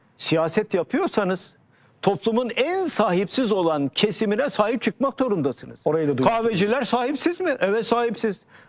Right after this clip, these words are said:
Speaker 1: Sahip çıkan kim? Ben, ben sahip çıkıyorum. Ve ben şunu da söyledim. Bütün garibanların sözcüsü benim. Bunu, ben bunun sözcülüğünü, e, gurur duyarak yapalım.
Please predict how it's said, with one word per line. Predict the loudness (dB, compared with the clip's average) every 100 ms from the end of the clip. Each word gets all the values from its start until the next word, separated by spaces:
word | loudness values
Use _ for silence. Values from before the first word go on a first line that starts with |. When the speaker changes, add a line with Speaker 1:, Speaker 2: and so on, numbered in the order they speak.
| _
Speaker 1:
Sahip | 0 2 2 0
çıkan | 0 2 2
kim? | 0 0 0
Ben, | 0 0
ben | -2 0
sahip | -2 -2 -2
çıkıyorum. | -2 0 0 -2 -6 -12 -16 -10 -2
Ve | 0 2
ben | 0 0
şunu | 0 0 0
da | 2
söyledim. | 0 0 -2 -6 _ _ _ _ _ _
Bütün | -6 -2 -2 0 0 0 0
garibanların | 0 0 0 0 0 0 0 -2
sözcüsü | -2 -2 0 -2 -4 -4 -6 -8 _
benim. | -4 -2 -4 _ _ _ _ _ -6
Bunu, | -6 -6 -2
ben | 0 2
bunun | 2
sözcülüğünü, | 0 0 -2 -2 0 0 0 0 -2 -6 _ _ -4
e, | 0
gurur | 2 0 2
duyarak | 0 2 0 -2
yapalım. | -4 -6